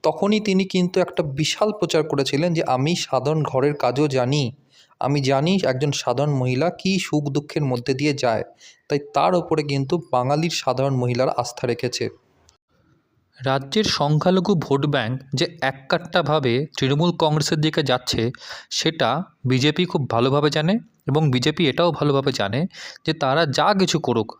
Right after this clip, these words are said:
তারা নিজেদের মুণ্ডুপাতও করুক, তাতেও কিন্তু এই সংখ্যালঘু ভোট ব্যাংক তাদের কাছে আসবে না। তৃণমূল কংগ্রেস বিধানসভা হোক বা লোকসভা, সব ভোটেই তারা কিন্তু এই কুড়ি পার্সেন্ট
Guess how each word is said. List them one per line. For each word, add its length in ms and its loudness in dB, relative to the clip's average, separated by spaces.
তারা 160 0
নিজেদের 320 2
মুণ্ডুপাতও 600 2
করুক, 360 -4
তাতেও 260 0
কিন্তু 640 2
এই 240 2
সংখ্যালঘু 640 2
ভোট 260 0
ব্যাংক 260 0
তাদের 240 0
কাছে 300 -2
আসবে 400 -2
না। 360 -2
তৃণমূল 380 4
কংগ্রেস 500 2
বিধানসভা 540 2
হোক 240 0
বা 160 4
লোকসভা, 540 0
সব 360 0
ভোটেই 280 2
তারা 220 0
কিন্তু 300 0
এই 100 0
কুড়ি 240 4
পার্সেন্ট 440 0